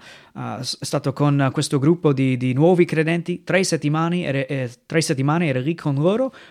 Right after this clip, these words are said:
a predicare la buona notizia, da missionario, portare la buona notizia,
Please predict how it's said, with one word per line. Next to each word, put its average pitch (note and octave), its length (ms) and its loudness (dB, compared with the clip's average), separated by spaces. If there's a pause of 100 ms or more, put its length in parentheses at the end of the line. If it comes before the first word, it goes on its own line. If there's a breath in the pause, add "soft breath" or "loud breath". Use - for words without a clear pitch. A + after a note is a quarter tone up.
a - 100 -6
predicare D3+ 500 2
la D#3+ 100 0
buona D#3+ 200 0
notizia, C#3+ 500 -4
da B2+ 140 -4
missionario, B2+ 680 -2
portare D#3 360 0
la C#3+ 80 4
buona C3+ 240 2
notizia, F3 560 -4